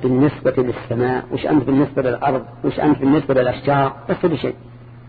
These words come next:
تتكلم في خالق السماوات والأرض بأشياء ما تكلم بها عن نفسه، ولا تحدث بها رسوله عليه الصلاة والسلام، ولا قالها من هم أحرص منك على الله، على الخير وأشد منك تعظيما لله الصحابة.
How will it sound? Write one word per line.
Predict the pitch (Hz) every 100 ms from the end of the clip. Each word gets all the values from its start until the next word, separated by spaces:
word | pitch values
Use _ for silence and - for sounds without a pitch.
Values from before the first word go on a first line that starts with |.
| - - - - - - - - - - - -
تتكلم | 135 127 147 139
في | 135
خالق | 131 139
السماوات | 123 123 123 113
والأرض | 143 151 143 - - - - -
بأشياء | 135 151 - 143
ما | 190
تكلم | 196 170 160 151
بها | 127
عن | 117 127
نفسه، | 120 113
ولا | 123 170
تحدث | 135 147 151
بها | 139 139 135
رسوله | 131 - 165
عليه | 120 127
الصلاة | 120 123
والسلام، | 123 - 127 180 - - - - - - - -
ولا | 196 202
قالها | 196 196 175 175
من | 170
هم | 156 151
أحرص | 175 180 151 -
منك | 156 165 -
على | 143 135
الله، | 131 147 131 - 127 123
على | 139
الخير | 131 - 170 143
وأشد | 139 156 147
منك | 156 147
تعظيما | 127 143 147
لله | 135 147 127
الصحابة. | - - 160 -